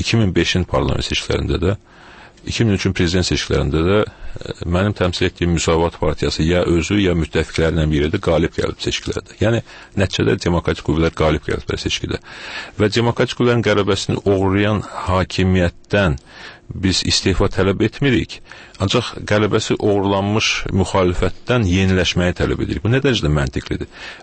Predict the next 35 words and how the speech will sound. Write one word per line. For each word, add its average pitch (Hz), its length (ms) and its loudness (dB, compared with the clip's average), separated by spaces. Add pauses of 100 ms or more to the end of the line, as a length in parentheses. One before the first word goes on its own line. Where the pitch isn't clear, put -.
Bu 120 160 4
o 139 60 4
qədər 135 240 2
də - 100 -2
tez-tez - 400 -2
təkrar 110 320 0
olunur 107 320 2
ki, - 240 0
artıq 104 320 -2
hətta, 98 240 -2
e, - 560 -6 (320)
normal 110 460 2
düşüncəli, 92 800 2 (100)
azad 95 320 0
düşüncəli, 87 640 2
doğrudan 95 380 2
da 87 80 4
ölkə 90 180 0
üçün, 82 320 0
e, - 160 -4 (160)
yaxşı 85 320 0
dəyişikliklər 87 400 2
istəyən 95 320 0 (480)
qüvvələr 101 480 2
də 76 160 0
bəzən 95 400 2
bu 90 160 4
demagogiyanın 87 720 2
təsiri 87 300 0
altında 98 180 -2
düşürlər 76 400 0
ki, - 80 -4 (320)
yox, 92 160 2
ölkədə 95 320 2
vəziyyətin 85 400 0